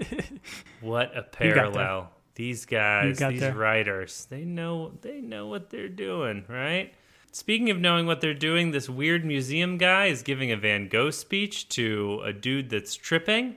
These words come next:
Speaker 1: which,
Speaker 2: <laughs>
Speaker 1: um, I don't know what was happening here. What was happening here?
Speaker 2: This was kinda weird, but I, I think ultimately it was just bringing in somebody to be able to give some of these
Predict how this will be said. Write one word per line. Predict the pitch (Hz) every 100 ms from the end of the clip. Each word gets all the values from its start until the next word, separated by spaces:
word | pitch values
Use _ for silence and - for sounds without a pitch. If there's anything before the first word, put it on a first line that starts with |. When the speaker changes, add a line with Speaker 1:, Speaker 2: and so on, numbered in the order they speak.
| -
Speaker 1:
which, | - 151 143 - - - _ -
Speaker 2:
<laughs> | - - 190 139
Speaker 1:
um, | 131 131 131 131 127 127 120 - _ _ _ _ _ - - - 202
I | 180
don't | 214
know | 208 180
what | 135
was | 117
happening | 110 107 104 101
here. | 101 104
What | 165 254
was | 262
happening | 208 151 117 101
here? | 98 92 - _ _ _ _ _
Speaker 2:
This | -
was | 254
kinda | 254 349 185
weird, | 147 143 147 151 156
but | 156 147
I, | 139 -
I | 160
think | 156 160
ultimately | 156 160 151
it |
was | 139 135
just | -
bringing | - 151 156
in | 151
somebody | 139 147 143 139
to | 127
be | 139
able | 139 139
to | 139
give | 135 135 131 -
some | 139
of | 135
these | 135 131